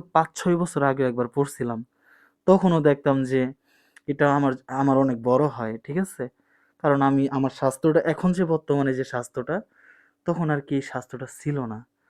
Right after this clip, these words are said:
তো আজকে আমি আমার কলেজের সার্টিফিকেট খুঁজতাছিলাম কোন একটা দরকারে। তো সুকেসের যে ড্রয়ার থাকে, অনেক খোঁজাখুঁজি করলাম,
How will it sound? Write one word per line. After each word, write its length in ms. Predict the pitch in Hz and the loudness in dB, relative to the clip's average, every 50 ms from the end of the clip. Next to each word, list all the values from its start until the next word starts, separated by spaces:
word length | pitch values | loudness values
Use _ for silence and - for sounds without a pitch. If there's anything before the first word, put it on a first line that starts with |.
| _ _ _ _ - | _ _ _ _ 4
তো 20 | 123 | 4
আজকে 300 | 127 123 - - - 175 | 4 4 2 0 0 2
আমি 140 | 180 185 202 196 | 2 4 2 2
আমার 220 | 170 143 139 135 | 2 2 0 0
কলেজের 460 | - - 151 156 156 147 139 139 139 127 | 0 0 0 2 2 2 2 2 0 0
সার্টিফিকেট 520 | - - 151 147 123 143 147 143 135 120 | 0 -2 -2 0 0 -2 -2 -2 -4 -4
খুঁজতাছিলাম 640 | - - 123 - - - 117 - - 113 113 110 113 127 - _ _ _ _ _ _ _ _ | -4 -8 -12 -8 -6 -6 -6 -6 -6 -4 -4 -4 -4 -6 -10 _ _ _ _ _ _ _ _
কোন 140 | - 139 123 | -2 0 0
একটা 200 | 123 117 - 123 110 | 0 0 0 -2 -2
দরকারে। 460 | 104 123 123 123 123 - 127 117 139 180 190 _ _ _ _ _ _ _ _ - - - _ _ | 0 2 2 2 0 0 -2 -2 -2 -4 -6 _ _ _ _ _ _ _ _ -20 -20 -20 _ _
তো 100 | _ - 123 | _ -14 -12
সুকেসের 640 | - - 143 147 143 156 143 143 - 151 147 147 143 135 - _ _ _ _ _ _ _ - | -8 -6 -6 -4 -2 -2 -2 0 2 2 4 4 2 0 -4 _ _ _ _ _ _ _ -10
যে 260 | 123 113 117 127 127 127 123 | -8 -4 -2 0 0 2 0
ড্রয়ার 300 | 113 113 120 120 131 139 135 | 0 0 2 4 2 2 2
থাকে, 340 | - 127 117 - - 127 147 202 226 _ _ _ _ _ _ _ _ _ _ _ _ _ - | 0 -4 -4 -4 -4 -6 -6 -6 -8 _ _ _ _ _ _ _ _ _ _ _ _ _ 0
অনেক 220 | 196 214 220 226 - - | 4 6 8 8 6 6
খোঁজাখুঁজি 520 | - 180 156 156 147 135 135 123 127 123 | 4 2 4 6 6 4 4 2 0 0
করলাম, 320 | 120 117 113 117 110 110 | 0 0 -2 -2 -4 -4